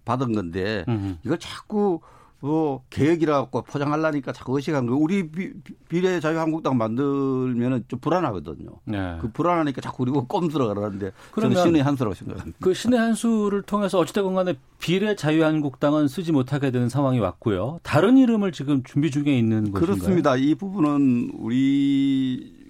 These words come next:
Speaker 1: 국민들이 갖고 있는 문명률이 거의 없잖아요. 글자를 다 읽는 국민이잖아요.
Speaker 2: 예,
Speaker 1: 가장
Speaker 2: 예.
Speaker 1: 우리 국민이 그런 부분이 있기 때문에 어,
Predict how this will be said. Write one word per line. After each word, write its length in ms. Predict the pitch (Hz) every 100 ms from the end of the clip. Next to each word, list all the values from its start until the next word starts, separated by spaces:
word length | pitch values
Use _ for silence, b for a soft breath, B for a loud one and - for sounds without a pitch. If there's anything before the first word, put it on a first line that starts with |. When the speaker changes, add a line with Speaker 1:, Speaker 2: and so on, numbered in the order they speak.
| - - - _
Speaker 1:
국민들이 440 | 143 165 175 156 123
갖고 260 | 123 -
있는 320 | 117 117 113 104 b b
문명률이 480 | 110 127 190 196 123
거의 160 | 117
없잖아요. 300 | 104 - 95 85
글자를 280 | 170 147
다 140 | 120 -
읽는 560 | 110 113 107 101 95 - -
국민이잖아요. 640 | - 110 104 92 82 80 - 120
Speaker 2:
예, 180 | 110
Speaker 1:
가장 260 | 85 85 165
Speaker 2:
예. 40 | 120
Speaker 1:
우리 340 | 120 117 110
국민이 320 | - 123 123
그런 240 | 107 156 180
부분이 180 | 113 113
있기 100 | -
때문에 420 | 104 95 113 110 b b b b b b
어, 220 | - 101